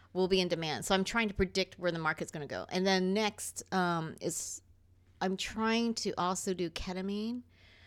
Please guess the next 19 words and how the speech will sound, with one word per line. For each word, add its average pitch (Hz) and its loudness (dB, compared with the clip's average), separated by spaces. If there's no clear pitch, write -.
but 190 6
it's 226 2
harder 208 4
because 180 2
that's 214 4
just 202 2
a 175 -2
powder. 165 2
So 165 -4
really, 170 0
that's 160 2
not 156 -2
much, 160 -6
but 160 0
maybe 180 2
people 156 -2
with 160 2
it. 233 -4
So 156 2